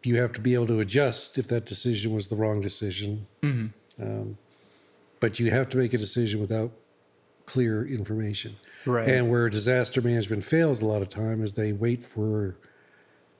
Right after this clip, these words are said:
Speaker 1: exact information. And
Speaker 2: Sure.
Speaker 1: you don't get it in that environment.
Speaker 2: Yeah, yeah.
Speaker 1: And I think that's what's kinda going on a lot of times is we're waiting for the absolute
Speaker 2: Yeah.
Speaker 1: hundred percent definitive proof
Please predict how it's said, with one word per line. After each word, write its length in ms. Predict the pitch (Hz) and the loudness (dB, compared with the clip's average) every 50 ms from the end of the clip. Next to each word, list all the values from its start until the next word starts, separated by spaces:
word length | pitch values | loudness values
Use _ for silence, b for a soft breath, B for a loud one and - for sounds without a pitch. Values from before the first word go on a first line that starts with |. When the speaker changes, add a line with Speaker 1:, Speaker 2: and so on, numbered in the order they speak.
| _ - _ _ _ _ _ _ - | _ -20 _ _ _ _ _ _ -4
Speaker 1:
exact 420 | 117 98 101 123 120 110 - - | -4 -2 2 2 2 0 0 -2
information. 680 | 117 101 92 - 110 107 104 104 95 90 - - 113 - _ _ _ - | -4 -4 -4 -2 -4 -2 -2 -2 -2 -4 -6 -8 -10 -12 _ _ _ -8
And 100 | 127 117 | -4 -2
Speaker 2:
Sure. 100 | 107 107 | 0 0
Speaker 1:
you 40 | 107 | 0
don't 260 | 104 117 113 104 95 | 0 0 -2 -2 -2
get 160 | 92 113 107 104 | -2 -2 -2 -2
it 120 | 117 113 | -4 -8
in 60 | 101 | -8
that 120 | 95 92 92 | -10 -8 -8
environment. 520 | 92 90 95 98 98 95 98 95 104 127 | -8 -8 -8 -8 -8 -8 -8 -8 -4 -2
Speaker 2:
Yeah, 220 | 127 120 110 113 | 0 0 0 0
yeah. 180 | 113 110 110 113 117 - 254 | -2 -4 -6 -6 -10 -12 -10
Speaker 1:
And 100 | 120 110 | -6 -4
I 60 | 107 | -4
think 180 | 95 - 120 104 | -2 -2 -2 0
that's 220 | 113 110 104 - | 0 0 0 -2
what's 120 | 107 98 - | -4 -6 -6
kinda 240 | - - 113 110 104 | -2 0 0 0 2
going 280 | 101 113 113 110 113 | 2 2 2 2 2
on 200 | 113 110 110 113 | 2 2 2 2
a 60 | 110 | 2
lot 120 | 107 110 117 | 2 2 0
of 80 | 110 - | 0 0
times 340 | - 120 120 117 110 104 113 | -2 0 0 0 0 0 -2
is 200 | 113 104 - - B B B B B B B B B | -2 -2 -4 -8 B B B B B B B B B
we're 120 | 135 127 123 | 2 2 4
waiting 460 | 113 135 139 139 135 131 127 123 120 | 4 4 4 4 4 4 4 2 0
for 440 | - - 131 123 120 120 120 113 104 | 0 0 2 2 4 4 2 2 2
the 440 | 98 113 110 110 107 104 101 98 - _ - _ - | 2 2 2 2 2 0 0 -2 -4 _ -20 _ -2
absolute 680 | - 151 151 - - - - 135 139 139 135 131 - - - _ _ _ _ _ _ _ _ _ _ _ - | 0 2 2 2 0 0 2 4 4 4 2 2 -2 -10 -20 _ _ _ _ _ _ _ _ _ _ _ -6
Speaker 2:
Yeah. 220 | - 127 123 120 156 | -4 0 2 2 4
Speaker 1:
hundred 160 | 156 156 127 | 4 2 2
percent 340 | 143 131 - 151 143 131 120 | 2 0 2 2 2 2 0
definitive 460 | - - - 147 143 135 123 117 - | -2 0 0 2 2 2 0 0 -2
proof 460 | - - 151 151 147 147 131 - - | -2 0 2 4 4 2 0 -2 -8